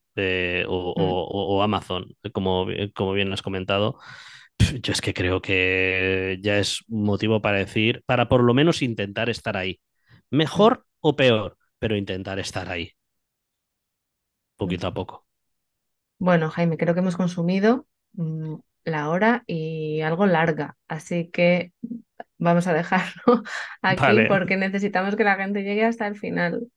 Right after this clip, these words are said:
Speaker 2: Así
Speaker 1: Ok,
Speaker 2: que te,
Speaker 1: perfecto.
Speaker 2: te voy a dar de verdad las gracias porque ha sido súper interesante escucharte y, y mi lado friki, pu-, tecnológico más feliz se ha ido hoy.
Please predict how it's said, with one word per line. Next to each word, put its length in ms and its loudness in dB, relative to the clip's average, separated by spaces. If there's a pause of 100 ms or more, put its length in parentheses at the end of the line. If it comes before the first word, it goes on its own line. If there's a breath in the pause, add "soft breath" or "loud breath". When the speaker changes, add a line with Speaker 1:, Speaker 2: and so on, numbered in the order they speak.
(320)
Speaker 2:
Así 120 4
Speaker 1:
Ok, 60 0
Speaker 2:
que 260 6
te, 60 2
Speaker 1:
perfecto. 540 0 (340 loud breath)
Speaker 2:
te 120 2
voy 160 6
a 60 8
dar 340 6
de 100 2
verdad 240 2
las 180 0
gracias 460 2
porque 320 -4
ha 120 -2
sido 220 -6
súper 280 -2
interesante 500 -2
escucharte 600 -2
y, 680 -2
y 120 -4
mi 120 2
lado 480 0
friki, 380 0 (100)
pu-, 160 -12 (360)
tecnológico 560 0
más 340 2
feliz 320 -2
se 80 -4
ha 40 2
ido 180 2
hoy. 220 -2